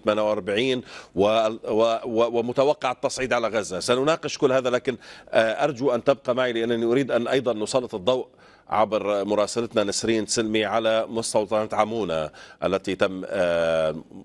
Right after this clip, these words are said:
المستوطنة الإسرائيلية تم إزالتها بقرار من المحكمة الإسرائيلية. طبعًا،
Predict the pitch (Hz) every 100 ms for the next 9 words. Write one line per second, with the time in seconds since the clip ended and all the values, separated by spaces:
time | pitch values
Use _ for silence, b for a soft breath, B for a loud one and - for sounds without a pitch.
0 | - 95 98 104 95 92 92 90 101 90
1 | 95 92 104 98 98 95 101 95 87 95
2 | 95 87 90 95 - 92 92 - B B
3 | - 98 92 92 - 95 85 98 - 87
4 | 80 80 80 113 113